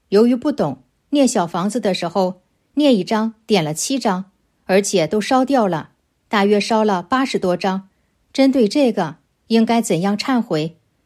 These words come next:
礼佛大忏悔文应该念多少遍？答：骗天骗地骗鬼神，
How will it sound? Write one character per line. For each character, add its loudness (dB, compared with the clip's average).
礼 4
佛 0
大 0
忏 -4
悔 -2
文 -2
应 4
该 2
念 4
多 2
少 0
遍？ -2
答： -2
骗 4
天 2
骗 0
地 -2
骗 0
鬼 0
神， -4